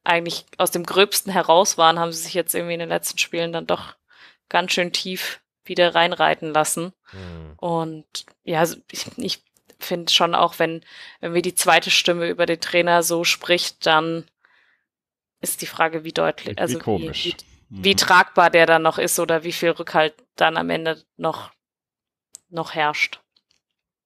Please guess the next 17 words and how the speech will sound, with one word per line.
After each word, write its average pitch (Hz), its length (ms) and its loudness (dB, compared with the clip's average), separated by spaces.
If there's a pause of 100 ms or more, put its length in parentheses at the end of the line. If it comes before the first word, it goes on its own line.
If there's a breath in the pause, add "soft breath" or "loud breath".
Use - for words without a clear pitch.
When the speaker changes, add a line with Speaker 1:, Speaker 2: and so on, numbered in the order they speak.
(160)
Speaker 2:
Ja, 90 240 -2 (140)
das 95 200 -6
stimmt 92 220 -10
schon. 90 240 -10 (640)
Speaker 1:
Ob - 200 0
das 190 180 0
jetzt 180 180 2
Vor- 185 380 6
oder 175 180 2
Nachteil 170 480 4
für 165 500 -2 (140)
die 175 100 -2
Eintracht 165 540 0
in 170 220 -8
dem 165 200 -6
Spiel 165 340 -4
ist, - 340 -2